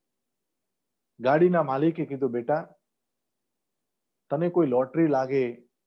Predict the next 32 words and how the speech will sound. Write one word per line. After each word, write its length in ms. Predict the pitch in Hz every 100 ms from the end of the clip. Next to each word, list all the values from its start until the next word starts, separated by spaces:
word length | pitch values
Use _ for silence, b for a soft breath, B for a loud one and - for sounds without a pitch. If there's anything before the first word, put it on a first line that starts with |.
| _
કોઈ 140 | 156 170
તારા 420 | 156 156 143 - _ -
પર 140 | 147
દેવ 280 | 123 151 175
પ્રસન્ન 500 | 175 170 139 147 131
થાય, 280 | 131 131 123
અથવા 360 | 147 143 170
તો 140 | 165 160
તારી 300 | 143 151 147
મહેનતથી 420 | 123 147 151 151
તું 180 | 151 131
આગળ 180 | 139
આવીને 240 | 143 143 135
કરોડોપતિ 580 | - 147 156 151 135 123
બને, 380 | 120 135 113 _ _ _ _ -
તો 60 |
તું 200 | 156 147
આવી 160 | 135 147
ગાડી 260 | 120 117 135
લઈશ 260 | 127 180 214
ને?" 100 | 185 _ _ _ _ _ _ _ _ _ _ _ _ _ _ _ _ _ -
ત્યારે 200 | 139 139
દીકરાએ 560 | 127 123 147 143 147
આમ 380 | 147 135 143 139
ધૂણી 440 | 110 120 143 143 - 117
માથું 380 | 123 123 127
હલાવતા 420 | 113 131 139 131 120
હલાવતા 360 | 131 135 131
કહ્યું 280 | 120 123 123
કે, 140 | 117
"ના 280 | 107 113 117
ભાઈ, 200 | 95 90